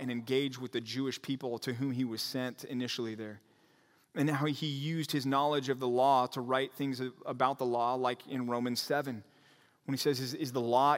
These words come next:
evil? Is the law bad?" He says, "No, because it's the law that gave me the knowledge of sin to, to, to cause me to understand that I need, I need Christ." And so even as a blasphemer and an insolent opponent, God was drawing Paul to himself. And he's drawing Paul to himself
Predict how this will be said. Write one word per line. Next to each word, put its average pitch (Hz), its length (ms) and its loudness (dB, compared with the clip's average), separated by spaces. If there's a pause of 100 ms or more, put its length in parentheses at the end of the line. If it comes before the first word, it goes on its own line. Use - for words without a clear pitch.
evil? 147 340 -2
Is 147 80 -2
the 131 80 -4
law 131 240 2
bad?" 131 260 -2
He 160 60 -6
says, 151 160 -8
"No, 180 180 -2
because 135 300 -4
it's 131 120 -10
the 143 100 -2
law 156 320 2
that 139 80 -2
gave 147 180 -2
me 156 80 -4
the 135 100 -2
knowledge 135 360 -2
of 127 100 -6
sin 160 360 -4
to, 135 260 -4
to, 135 260 -4 (140)
to 135 100 -6
cause 143 240 -2
me 143 60 -2
to 135 100 -4
understand 135 380 -4
that 123 80 -4
I 120 100 -4
need, 117 300 -8 (1080)
I 135 60 -6
need 123 240 -4
Christ." - 640 -8 (960)
And 175 120 2
so 196 240 4
even 247 280 2
as 190 240 4
a 170 40 0
blasphemer 190 680 4
and 165 140 0
an 170 60 -2
insolent 190 460 -2
opponent, 165 420 0
God 175 180 2
was 170 160 2
drawing 165 680 2
Paul 170 380 4
to 175 100 -2
himself. 160 400 4 (420)
And 170 60 4
he's 156 100 4
drawing 220 380 4
Paul 220 200 2
to 196 100 -2
himself 165 400 2